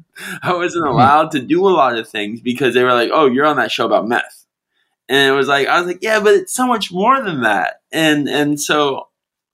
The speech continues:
Speaker 1: there was, it was a lot of, for me, learning the, the both sides of the coin, the negative coin and the positive coin of, of what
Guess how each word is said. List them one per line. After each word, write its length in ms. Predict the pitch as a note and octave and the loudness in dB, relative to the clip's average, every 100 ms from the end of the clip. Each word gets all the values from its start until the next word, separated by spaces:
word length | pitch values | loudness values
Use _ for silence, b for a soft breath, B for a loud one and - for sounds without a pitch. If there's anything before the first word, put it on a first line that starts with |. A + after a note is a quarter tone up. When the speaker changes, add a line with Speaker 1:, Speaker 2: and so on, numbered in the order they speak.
| - | 0
Speaker 1:
there 140 | D3+ | 2
was, 220 | F3+ E3+ | 4 2
it 140 | - D3 | 2 4
was 180 | F3 D3 | 4 4
a 80 | |
lot 300 | C#3 D#3+ G3 | 2 4 4
of, 80 | E3+ | 0
for 100 | D3+ | -6
me, 220 | C#3 D3+ | -4 0
learning 640 | C#3 B2+ C#3+ C#3+ C#3 A#2+ A2+ _ b b b | 2 2 2 2 0 -2 -6 _ b b b
the, 260 | F#2+ B2 G2+ | -2 0 0
the 460 | A2+ B2+ G#2+ G#2 E2 | 0 2 0 -4 -10
both 340 | G2+ E3+ F#3 | -2 2 2
sides 320 | F#3 C#3+ B2+ | 2 0 0
of 80 | A2+ | -4
the 120 | G#2+ | -6
coin, 340 | G2 G#2 G2+ G2 | -6 -6 -4 -4
the 100 | G#2+ | -2
negative 460 | B2 C3 C#3 B2+ | 0 0 2 2
coin 320 | - C3 B2+ A#2+ | 0 -2 0 0
and 260 | A#2+ C3+ | -2 -2
the 60 | B2 | -2
positive 500 | - A#2 G#2+ G#2+ G2+ | 0 0 0 -6 -10
coin 380 | - A2 G#2 F#2+ | -8 -6 -6 -4
of, 360 | A2 G#2+ G2+ _ b b b | -2 -2 -4 _ b b b
of 160 | A#2+ B2 | -2 0
what 240 | C#3+ | 0